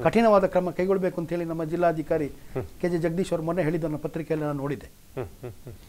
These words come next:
Speaker 2: ಎಸ್, ಈಗಾಗಲೇ ನೀವು ಹೇಳಿದ್ರೆ ಸಂರಕ್ಷಣೆ ಆಯ್ತು, ಒಂದು ಕಡೆಯಲ್ಲಿ ಕಾನೂನು ಸಮರವೂ ಕೂಡ ಮಾಡ್ಬೇಕಾದ್ರೆ ಅಂಥವರ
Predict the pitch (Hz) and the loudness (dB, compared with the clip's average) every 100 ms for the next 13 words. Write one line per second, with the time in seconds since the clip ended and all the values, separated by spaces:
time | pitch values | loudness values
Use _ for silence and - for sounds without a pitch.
0 | - - - 165 165 185 180 185 180 175 | -20 -14 2 2 4 6 8 8 6 4
1 | 170 160 165 156 120 113 139 151 147 160 | 2 2 2 2 2 -2 -2 0 -2 -2
2 | 143 135 131 156 131 120 131 123 120 123 | -2 -2 -4 -6 -6 -4 -2 -2 -2 -2
3 | 127 123 120 120 117 131 131 117 123 113 | -2 -6 -6 -6 -4 -2 -2 -2 -2 0
4 | 110 - - - 120 120 117 120 117 117 | 0 -6 -16 -8 0 0 0 -2 0 0
5 | 135 143 135 160 160 | 2 0 0 0 4